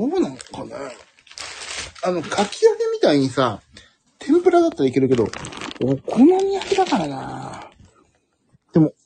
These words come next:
焼きそばは意外とね、ご飯の数ないような気がするんだけどね。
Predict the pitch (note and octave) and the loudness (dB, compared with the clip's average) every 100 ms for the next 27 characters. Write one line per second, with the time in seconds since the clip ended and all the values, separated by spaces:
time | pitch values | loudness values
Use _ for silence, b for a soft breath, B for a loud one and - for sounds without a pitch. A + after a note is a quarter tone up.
0 | - G3+ A3+ - - G4 G4 F#4 F4 E4 | 2 4 2 -4 0 4 6 6 6 4
1 | D#4 D4 C#4+ D3 A2 _ - F#3 F#3 C3 | 0 0 0 -2 -4 _ -4 -2 0 -2
2 | B2 B2 C3 A#2+ G#2 - G#2 A2 G#2 G#2 | -4 -4 -4 -4 -6 -12 -14 -12 -14 -16
3 | G2 | -20